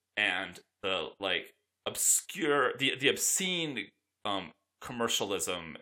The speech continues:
that Cher and Dion have to engage in in order to tread water in Beverly Hills. The,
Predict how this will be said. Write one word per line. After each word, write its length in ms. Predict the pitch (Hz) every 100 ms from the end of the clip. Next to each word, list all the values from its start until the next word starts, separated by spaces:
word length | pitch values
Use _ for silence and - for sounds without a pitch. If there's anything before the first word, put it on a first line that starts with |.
| _ -
that 180 | 98 - - -
Cher 380 | - 113 104 95
and 160 | 90
Dion 300 | 107 104 87
have 260 | 92 87 -
to 300 | 95 85 85
engage 460 | 85 85 85 85 82
in 200 | 80 78
in 120 | 78
order 300 | 92 90 87
to 480 | 80 104 85 80 73 - _ _ -
tread 320 | - 117 107
water 460 | 95 95 95 87 76 -
in 280 | 92 85 85
Beverly 360 | 85 85 76 -
Hills. 520 | 87 78 67 - -
The, 220 | 95 80